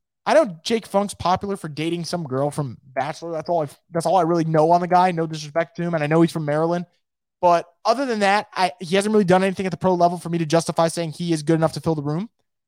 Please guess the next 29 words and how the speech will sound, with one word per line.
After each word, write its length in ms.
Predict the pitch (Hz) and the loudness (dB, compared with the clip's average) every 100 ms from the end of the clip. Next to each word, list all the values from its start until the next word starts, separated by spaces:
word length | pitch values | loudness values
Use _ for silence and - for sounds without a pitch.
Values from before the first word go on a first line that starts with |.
| _ 175 | _ _
Now, 240 | 190 180 | -6 -4
maybe 240 | 180 185 | -4 -6
he 340 | 185 170 180 170 | -10 -10 -8 -6
will 180 | 165 160 | -6 -6
figure 320 | - 180 170 | -2 0 2
it 60 | |
out 180 | 156 160 | 4 4
in 60 | 160 | 2
New 80 | 156 | 0
Orleans, 460 | 143 147 247 294 | -2 -2 -4 -8
and 100 | 180 | -8
if 80 | 160 | -2
so, 160 | 170 156 | 0 2
good 160 | 147 | 0
for 100 | 131 | -2
him. 220 | 135 214 - _ _ _ _ _ | -2 -2 -4 _ _ _ _ _
But 320 | 214 185 180 _ _ _ _ | 6 6 2 _ _ _ _
as 120 | 208 | -4
for 60 | 202 | 0
Jordan 240 | 185 180 | 2 2
Howard, 300 | 190 262 339 - _ _ _ _ - | 4 4 4 -2 _ _ _ _ -6
I 80 | 339 | -4
think 140 | 370 | 2
Jordan 200 | 330 302 | 2 4
Howard's 200 | 294 240 | 4 2
a 40 | |
serviceable 680 | 226 - 247 254 240 262 226 | -4 2 4 4 2 0 0
back 420 | 208 214 233 233 - | 2 4 4 0 -2
who 320 | 220 214 | 0 0